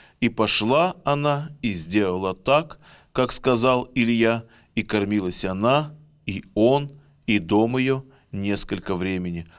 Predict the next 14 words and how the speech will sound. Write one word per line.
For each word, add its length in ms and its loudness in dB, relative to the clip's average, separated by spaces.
Мука 340 0
в 100 -6
катке 380 -2
не 120 -6
истощалась, 800 0
и 80 2
масло 420 2
в 80 -8
кувшине 680 -4
не 120 -2
убывало, 640 -2
по 100 -2
слову 380 -4
Господа, 640 0